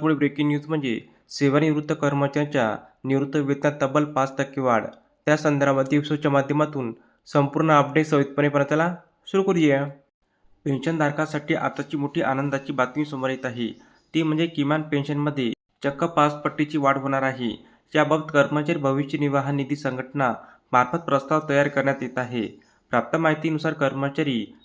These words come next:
भविष्य निर्वाह निधी संघटनामार्फत किमान पेन्शनमध्ये वाढ करण्याचा विचार केला जात आहे. सद्यस्थितीत किमान पेन्शन एक हजार रुपये इतकी आहे, तर यामध्ये आणखी पाच पटीची वाढ करण्याचा विचार ईपीएफ मार्फत केला जात आहे. तर पाच पटीने वाढ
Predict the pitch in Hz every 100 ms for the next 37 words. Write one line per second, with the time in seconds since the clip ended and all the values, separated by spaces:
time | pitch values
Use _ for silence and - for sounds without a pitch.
0 | - 127 123 151 165 151 139 139 147 143
1 | 143 143 127 127 135 143 139 123 113 -
2 | _ _ 139 147 165 165 147 156 156 147
3 | 143 151 135 139 - 135 135 135 123 143
4 | 143 139 135 127 123 123 131 120 107 -
5 | _ _ - 139 147 175 170 165 - -
6 | 143 143 147 143 139 139 110 - _ 131
7 | 156 147 143 147 143 135 139 135 131 120
8 | 127 113 - - - - 147 139 135 139
9 | 156 135 131 160 151 135 135 - 143 135
10 | 135 131 110 - - _ 135 131 147 156
11 | 131 151 143 135 147 147 139 123 185 196
12 | - 135 135 123 123 131 123 120 - -
13 | _ _ - 139 151 165 - 160 156 160
14 | 139 135